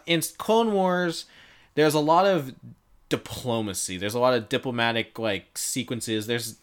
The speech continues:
th-, yeah, there's Clone Wars, like, there's clone battles and things. But, like, there's not, like, the parts of it there, that there are, they're kinda short. The Mandalorian,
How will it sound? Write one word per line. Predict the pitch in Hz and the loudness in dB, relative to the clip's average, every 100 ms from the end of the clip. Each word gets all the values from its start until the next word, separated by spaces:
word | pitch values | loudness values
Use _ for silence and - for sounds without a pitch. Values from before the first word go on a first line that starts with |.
| - | -8
th-, | 127 | -6
yeah, | 113 131 127 | 0 2 2
there's | 120 | 0
Clone | - - 131 127 123 120 95 | -4 -8 -4 -2 -4 -6 -8
Wars, | 110 113 113 110 107 110 101 | -6 -2 0 0 0 -2 -4
like, | 101 95 | -8 -6
there's | 98 | -8
clone | - 127 120 | -8 -8 -2
battles | 110 110 107 | 0 0 -2
and | 101 92 | -6 -10
things. | 90 90 - - - - - _ - _ - | -10 -10 -14 -20 -20 -20 -20 _ -20 _ -12
But, | - 120 113 | 0 0 2
like, | 120 110 | 0 0
there's | 127 123 | -2 -2
not, | 135 135 135 - - | 0 -2 -2 -6 -8
like, | 120 117 - _ - | -2 -2 -2 _ -8
the | 120 | -6
parts | - 175 180 | 0 2 2
of | 165 | 0
it | 156 143 | 0 0
there, | 131 | -2
that | 123 123 123 | 0 0 -2
there | 120 117 85 | -2 -2 0
are, | 104 127 156 170 - | 2 2 0 -6 -14
they're | - 120 | -10 -8
kinda | 156 143 | -4 -4
short. | 107 - 127 92 - - _ _ _ _ _ _ - | -4 -4 -2 -4 -6 -20 _ _ _ _ _ _ -12
The | |
Mandalorian, | 104 127 160 147 175 185 147 127 120 | -4 -2 0 2 2 4 2 0 -4